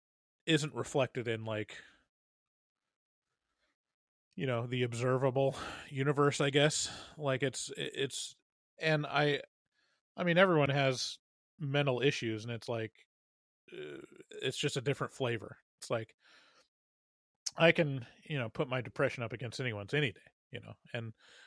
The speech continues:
it's also not reflective of reality. It's like, yeah, all the negative self-talk and, like, the way I view the world is not true, and it's not helpful, <laughs> and it's, like,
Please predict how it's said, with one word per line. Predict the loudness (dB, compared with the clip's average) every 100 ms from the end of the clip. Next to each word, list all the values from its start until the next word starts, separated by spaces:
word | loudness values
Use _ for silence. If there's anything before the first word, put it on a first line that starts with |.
| -6
it's | 2
also | 4 6 4 2 0
not | 0 2 2
reflective | 0 -2 0 0 -2 -4
of | -4 -4
reality. | -4 -4 -8 -10 -14
It's | -10
like, | -8 -8 -12 _ _ _ _ _
yeah, | -12 -2
all | 0
the | 2 0 -2 -6 _ _ -20 -20 -20 _ _ -8
negative | 0 2 2 0
self-talk | 0 0 0 0 -2 -2 -6
and, | -8
like, | -6 -6
the | -4
way | -2 -2 -2
I | -4
view | -4 -4 -2 0 -2 -4 -12 _ _ _ _ -6
the | -2
world | 0 2 0 0
is | -2 -6 -12 _ _ _ _ _ _ _
not | 4 4 4
true, | 4 4 4 -2 _ _ -8
and | -6
it's | 0 4
not | 6
helpful, | 6 2 -2 -16 -18 _ -18
<laughs> | -8 -6
and | -2
it's, | 0 -2 -2
like, | -2 -2